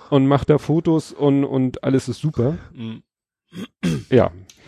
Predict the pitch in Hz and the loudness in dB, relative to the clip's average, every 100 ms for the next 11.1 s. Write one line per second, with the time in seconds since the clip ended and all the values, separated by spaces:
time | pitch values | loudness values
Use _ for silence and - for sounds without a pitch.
0 | - - 131 131 135 120 113 104 101 113 | -12 -2 4 4 4 2 2 0 0 0
1 | - - - 190 196 202 190 185 185 190 | 0 -6 -4 0 2 2 2 2 2 2
2 | 156 180 170 - 170 165 165 165 131 131 | 2 2 0 2 2 4 2 0 0 2
3 | 131 127 123 - _ _ - - - - | 2 0 -2 -12 _ _ -20 -20 -20 -20
4 | - _ _ _ _ _ _ _ 143 120 | -20 _ _ _ _ _ _ _ 4 4
5 | 92 - - - 104 123 - - 113 104 | 2 -8 -14 -12 -10 -10 -12 -16 -10 -8
6 | 101 135 - - 135 156 - - 127 135 | -6 -6 -4 0 2 2 0 -12 -16 -18
7 | - - - - - - - - - 139 | -10 -10 -10 -16 -20 -20 -20 -16 -2 -2
8 | - 107 - 170 226 127 - 107 98 90 | -2 -6 0 4 4 4 2 0 -4 -6
9 | 87 98 92 113 135 123 127 117 143 117 | -4 -2 -2 2 4 4 4 4 2 -2
10 | 123 156 123 98 104 92 92 98 - - | 0 2 2 2 -2 -6 -2 -2 -2 -10